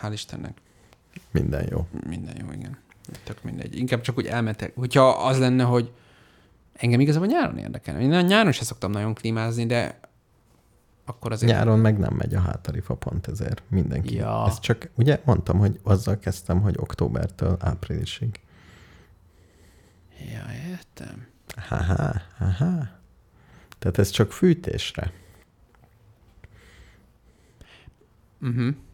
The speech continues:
Speaker 1: Jó, még végül is
Speaker 2: Na, ezt
Speaker 1: De nem
Speaker 2: e-
Speaker 1: szeretem a klímát, mert fú, így mozog a levegő, és a szemem kiszárad.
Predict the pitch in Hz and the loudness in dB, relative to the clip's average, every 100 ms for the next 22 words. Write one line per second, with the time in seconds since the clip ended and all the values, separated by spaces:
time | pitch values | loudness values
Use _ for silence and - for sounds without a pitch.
0 | - _ - - - 113 131 147 147 143 | -20 _ -8 -6 -4 0 4 6 6 6
1 | 135 135 131 127 - - _ - _ _ | 6 6 4 2 -6 -12 _ -20 _ _
2 | _ _ _ _ _ _ - - - 110 | _ _ _ _ _ _ -20 -4 4 6
3 | 220 - - 196 277 - - - 107 - | 6 4 2 0 0 -2 -6 -6 -10 -8
4 | 107 117 - - - 131 131 156 - - | -8 -8 -12 -14 -10 -6 -4 -4 -4 -8
5 | - - 64 64 - - - - - - | -10 -10 -12 -12 -12 -12 -10 -10 -10 -12
6 | - - - 139 | -12 -12 -12 -16